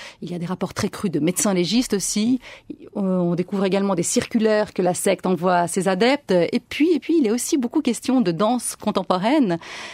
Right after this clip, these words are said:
D'ailleurs, le roman s'ouvre par une, euh, par une critique, ou plutôt par un aperçu d'une performance d'une danseuse contemporaine. C'est une artiste très prometteuse qui est condamnée, on l'apprend plus tard, par une maladie dégénérative.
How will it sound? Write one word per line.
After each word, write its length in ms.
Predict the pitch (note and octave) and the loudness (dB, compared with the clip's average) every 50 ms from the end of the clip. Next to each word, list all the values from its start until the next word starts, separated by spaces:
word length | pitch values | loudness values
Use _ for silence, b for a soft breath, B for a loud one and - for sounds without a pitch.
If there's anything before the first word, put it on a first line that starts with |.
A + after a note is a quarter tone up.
| B B B | B B B
D'ailleurs, 220 | F3 F#3 F#3+ F#3 F3+ | -2 0 0 2 2
le 60 | F#3 | 2
roman 280 | F3 G3+ G3+ G3+ G3 | 2 2 2 0 0
s'ouvre 440 | F#3+ - - - C#4 C#4+ B3 E3+ F3+ | 0 -2 0 2 4 4 2 2 -2
par 260 | E3+ - F#3 F#3 F3 | -4 -2 -2 -2 -2
une, 220 | F#3 F3+ F3+ F3 F3+ | -2 -2 -2 -2 -2
euh, 340 | F3 F3 F3 F3 F3 F3 E3+ E3+ _ | -2 -2 -2 -2 -4 -4 -6 -8 _
par 140 | - F#3 E3+ | -6 -4 -2
une 80 | F3+ F3+ | -2 -4
critique, 340 | - G3+ F3+ - - - G#3 | -4 -6 -10 -8 -8 -8 -8
ou 40 | |
plutôt 260 | E3+ - F#3 - G#3+ - | -6 -6 -4 -4 -4 -2
par 180 | G3 F#3 E3 | -2 -2 -2
un 300 | E3+ E3 E3 E3 E3 D#3+ - _ - F3+ | -2 -2 -2 -2 -4 -6 -10 _ -6 -4
aperçu 720 | F3 F#3+ F#3 G#3 G3+ E3 - - - G#3+ A3 A3+ A#3 A3+ - - | -2 -2 -2 -4 -6 -6 -8 -10 -8 -6 -4 -4 -4 -6 -8 -8
d'une 320 | - F3 E3 D#3+ D#3 D#3 | -6 -4 -2 -2 -2 -2
performance 480 | - - F3 - - F#3+ F#3 F#3+ F#3+ F3 | -2 -4 -6 -4 -2 -2 -2 0 -2 0
d'une 120 | E3 D#3+ | 0 0
danseuse 260 | D#3 D3+ - F3+ - | 0 0 -2 -4 -6
contemporaine. 640 | - F3 - E3+ D#3+ E3 E3+ E3 G3+ A#3 B3+ B3 A3 B B B B B B B | -6 -4 -4 -2 -2 -2 0 0 0 2 2 0 0 B B B B B B B
C'est 140 | - - - | -12 -6 -4
une 80 | F#3 | -4
artiste 360 | F#3 - - - F3 - - - | -4 -4 -6 -10 -14 -14 -12 -8
très 140 | - G3+ | -6 -6
prometteuse 760 | F3+ - - G3 F#3+ G3 F#3 - B3 B3+ C4+ C4+ A#3+ - - - _ _ | -4 -4 -2 -4 -4 -2 -2 -2 -2 0 0 0 -2 -4 -8 -12 _ _
qui 260 | - - E3+ E3+ F3 F3 | -18 -10 -8 -6 -4 -4
est 100 | E3+ D3 | -6 -6
condamnée, 420 | - - E3 D#3+ E3+ E3 E3+ E3+ | -6 -6 -6 -4 -4 -4 -4 -4
on 80 | D#3 D#3 | -4 -6
l'apprend 300 | D#3 - - - - E3+ | -8 -10 -10 -10 -10 -8
plus 140 | - F3 | -8 -8
tard, 200 | - - F3 D#3+ | -6 -4 -6 -6
par 140 | - - D#3+ | -4 -6 -4
une 80 | E3 E3 | -2 -2
maladie 420 | D#3+ D#3+ E3+ E3 - F3 F3 E3 | -2 -2 -4 -4 -4 -6 -8 -6
dégénérative. 800 | D3 E3 E3 F#3 F#3+ F3+ F3 E3+ - - - B3+ D4+ C4+ F#3+ F3+ | -4 -4 -4 -2 -2 -2 -2 -2 -4 -2 0 2 2 2 0 -2